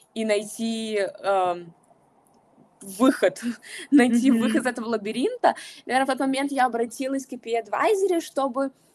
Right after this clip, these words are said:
Speaker 1: вот у меня просто был человек, к которому я могла прийти и про это поговорить, и сказать: "Вот смотри,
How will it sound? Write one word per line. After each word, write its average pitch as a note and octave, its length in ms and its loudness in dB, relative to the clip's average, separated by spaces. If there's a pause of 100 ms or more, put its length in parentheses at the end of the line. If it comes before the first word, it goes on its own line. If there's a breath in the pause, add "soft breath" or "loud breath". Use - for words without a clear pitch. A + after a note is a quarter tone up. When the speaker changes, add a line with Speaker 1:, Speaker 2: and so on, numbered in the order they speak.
(200 soft breath)
Speaker 1:
вот A#3 120 -2
у C4 40 2
меня C4+ 160 6
просто C#4 380 2
был B3 240 2
человек, G#3 440 0 (100)
к - 40 -20
которому A#3+ 320 2
я A3+ 60 2
могла A3 240 0
прийти C4 540 -4 (460 soft breath)
и A#3+ 100 2
про A3+ 180 6
это A#3+ 140 2
поговорить, G3+ 600 4
и - 80 -10
сказать: F#3+ 320 -6
"Вот G3+ 120 -12
смотри, G#3+ 640 -6